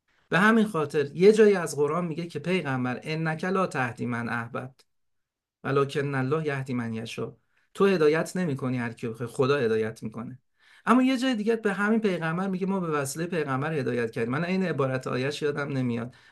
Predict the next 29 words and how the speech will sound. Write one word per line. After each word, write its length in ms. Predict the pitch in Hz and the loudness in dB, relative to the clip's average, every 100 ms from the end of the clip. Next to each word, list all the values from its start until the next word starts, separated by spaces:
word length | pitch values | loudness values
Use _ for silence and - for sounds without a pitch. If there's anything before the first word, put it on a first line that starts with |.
| - | 2
ولی 180 | 208 | 6
آیات 340 | 226 180 196 214 | 6 6 4 2
دیگه 220 | 170 190 | -2 -4
که 140 | 190 | -2
مشابه 420 | 185 165 160 147 147 | -2 -2 -2 0 0
اینه 240 | 139 170 | 0 -4
میگه 240 | 165 170 | -4 -2
«و 40 | 156 | -2
جعلناهم 600 | 147 135 135 147 160 165 | 0 0 0 -2 -2 -4
ائمة 720 | - 127 147 151 147 156 151 | -4 -4 -4 -4 -6 -6 -4
یهدون 560 | 135 120 120 139 139 135 | -2 -2 -2 -4 -2 -2
بامرنا». 680 | 117 120 123 117 120 117 - _ _ _ _ _ _ _ _ _ _ _ _ _ _ _ _ _ - _ | -2 -2 -4 -6 -8 -10 -14 _ _ _ _ _ _ _ _ _ _ _ _ _ _ _ _ _ -20 _
یه 180 | 185 226 | 8 8
جای 200 | 214 240 | 10 6
دیگه 160 | 202 214 | 4 6
میگه 220 | 214 214 | 6 4
«افمن 380 | 175 175 165 170 | 0 0 -2 -2
یهدی 360 | 165 160 160 | -2 -2 -4
الی 140 | 165 160 | -2 0
الحق 360 | 160 156 151 | 0 -2 -2
احق 400 | 185 185 175 175 | 0 0 0 -2
ان 180 | 180 170 | -2 -2
یتبع 600 | 156 151 151 147 147 135 | -2 -2 -2 -2 -2 0
امن 260 | 135 131 127 | 0 0 0
یهدی 400 | 127 131 139 139 | -2 -2 -4 -6
الا، 200 | 127 127 | -4 -4
الا 360 | 123 123 120 | -2 -2 -2
ان 200 | 113 117 | -4 -4
یهدی». 340 | 117 113 107 | -4 -8 -6